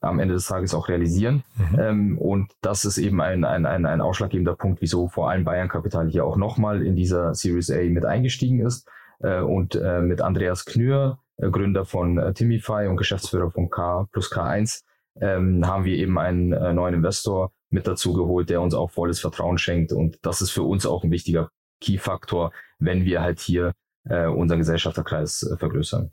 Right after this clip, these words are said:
Speaker 2: Mhm. Ihr seid ja mit dem bisherigen Kapital scheinbar relativ weit gekommen, ne? Ist so der, äh, mein Eindruck. Ähm, ihr seid sehr,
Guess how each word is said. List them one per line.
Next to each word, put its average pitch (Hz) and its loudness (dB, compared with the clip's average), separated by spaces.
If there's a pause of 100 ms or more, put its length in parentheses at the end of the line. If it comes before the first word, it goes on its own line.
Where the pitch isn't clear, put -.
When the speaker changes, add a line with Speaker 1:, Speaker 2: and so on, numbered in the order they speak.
(160)
Speaker 2:
Mhm. 101 2 (440)
Ihr 117 2
seid 123 2
ja 151 4
mit 147 2
dem 131 2
bisherigen 139 0
Kapital 143 2
scheinbar 135 4
relativ 123 2
weit 120 2
gekommen, 107 2
ne? 139 4
Ist 135 2
so 120 2
der, 110 2
äh, 113 2
mein 110 4
Eindruck. 101 0
Ähm, 104 2
ihr 110 2
seid 113 0
sehr, 127 0